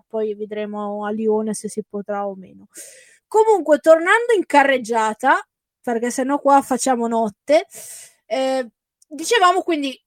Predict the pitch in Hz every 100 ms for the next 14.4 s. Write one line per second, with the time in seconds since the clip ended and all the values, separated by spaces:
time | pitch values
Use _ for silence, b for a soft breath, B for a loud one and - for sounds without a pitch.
0 | _ 285 247 320 320 392 381 285 269 277
1 | - 285 247 247 226 - - 240 240 240
2 | 240 240 233 226 220 - 311 311 330 -
3 | 285 294 247 254 262 247 226 214 - 214
4 | 220 220 _ - 226 208 254 269 269 254
5 | 254 247 - _ - 233 233 - 285 294
6 | 247 - 269 262 247 233 240 240 220 202
7 | 190 214 - b b b b b 254 392
8 | - 311 240 233 240 226 - 262 302 466
9 | 480 494 466 370 359 403 359 339 - 240
10 | 214 220 - 294 302 349 320 269 233 302
11 | - 311 - 285 294 254 - 262 262 240
12 | 277 277 - 269 - 262 262 311 381 -
13 | 330 254 220 - 320 285 226 233 226 277
14 | 262 262 -